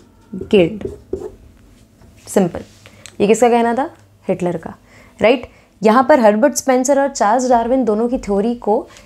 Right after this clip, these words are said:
एक गलत तरीके से लोगों को मैनिपुलेट करने के लिए यूज़ किया जाता है, ठीक है? क्या बोला जाता है कि मान लो कोई भी प्योर जर्मन है, ठीक है, वो अगर किसी अलायंस में है या अगर वो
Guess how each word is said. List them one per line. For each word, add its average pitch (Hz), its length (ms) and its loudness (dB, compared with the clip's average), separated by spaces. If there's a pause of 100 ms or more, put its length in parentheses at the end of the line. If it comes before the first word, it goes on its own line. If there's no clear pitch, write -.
(260)
एक 269 260 0
गलत 214 440 4
तरीके 262 420 0
से 247 240 -2
लोगों 220 280 -2
को 240 100 -2
मैनिपुलेट 214 520 2
करने 202 260 0
के 202 100 -4
लिए 226 80 4
यूज़ 180 300 -2
किया 180 140 -8
जाता 170 300 -12
है, 185 60 -14 (480)
ठीक 220 140 -2
है? 180 60 2 (300)
क्या 233 120 6
बोला 240 180 2
जाता 226 220 -2
है 233 60 0
कि 247 100 0
मान 208 260 0
लो 226 200 2
कोई 214 200 2
भी 220 140 0
प्योर 220 320 4
जर्मन 220 400 0
है, 233 140 -6 (680)
ठीक 220 140 -2
है, 196 200 2 (440)
वो 240 400 2 (500)
अगर 214 280 4
किसी 254 280 0
अलायंस 196 460 2
में 202 80 -2
है 170 140 -4
या 190 160 0
अगर 220 400 0
वो 220 340 0